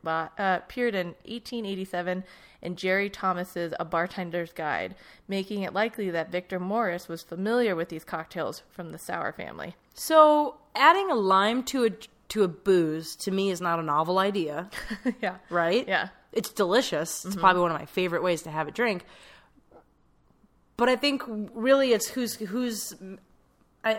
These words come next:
Speaker 2: I think it all comes down to the grapes. And
Speaker 1: Mm-hmm.
Speaker 2: it's interesting that they both call it pisco. But I guess there's a lot of blending of, is it kinda like if there was a drink developed in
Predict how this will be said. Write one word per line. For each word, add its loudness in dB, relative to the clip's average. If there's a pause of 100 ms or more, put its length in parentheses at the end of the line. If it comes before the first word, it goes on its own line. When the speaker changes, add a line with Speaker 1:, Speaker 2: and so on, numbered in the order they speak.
Speaker 2:
I -4
think -6
it -4
all 0
comes -8
down -2
to -6
the -8
grapes. -6 (600)
And 0
Speaker 1:
Mm-hmm. -8 (540)
Speaker 2:
it's -10
interesting -4
that -6
they -4
both -4
call -2
it -8
pisco. -12 (1160)
But -8
I -4
guess -6
there's -8
a -8
lot 0
of -6
blending -4
of, -4 (260)
is -4
it -2
kinda 2
like 0 (880)
if -6
there 4
was 0
a -4
drink -4
developed 4
in -2